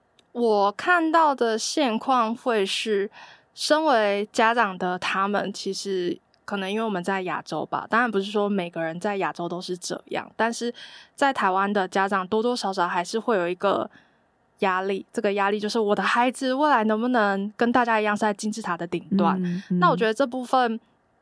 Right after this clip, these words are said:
Speaker 1: 第一就是会希望这些家长们，他们，因为目前在教育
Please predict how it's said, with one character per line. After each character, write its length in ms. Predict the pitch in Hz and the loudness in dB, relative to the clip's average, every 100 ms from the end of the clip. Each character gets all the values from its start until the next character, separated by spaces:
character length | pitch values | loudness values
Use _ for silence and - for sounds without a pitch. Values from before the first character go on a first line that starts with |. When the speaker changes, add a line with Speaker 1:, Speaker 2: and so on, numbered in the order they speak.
| _ _ | _ _
Speaker 1:
第 260 | 277 247 247 | -2 -2 -4
一 40 | |
就 100 | 240 | -4
是 160 | 233 247 | -2 0
会 440 | 233 226 208 - | 2 2 0 -2
希 240 | - - 226 | -6 -4 0
望 180 | 233 233 | 2 0
这 60 | |
些 260 | 214 208 202 | 0 0 0
家 200 | 196 196 | 0 0
长 200 | 196 175 | 0 -4
们， 200 | 165 - | -6 -8
他 180 | 180 208 | -4 0
们， 200 | 202 185 - _ | -2 -4 -12 _
因 100 | 254 | -2
为 120 | 277 | 2
目 180 | 294 330 | 2 2
前 320 | - 196 185 - - _ | 2 0 -2 -6 -20 _
在 600 | 262 240 226 208 196 - - - | 0 2 2 2 0 -2 -6 -2
教 240 | 240 - | 0 0
育 240 | 226 208 | -2 -4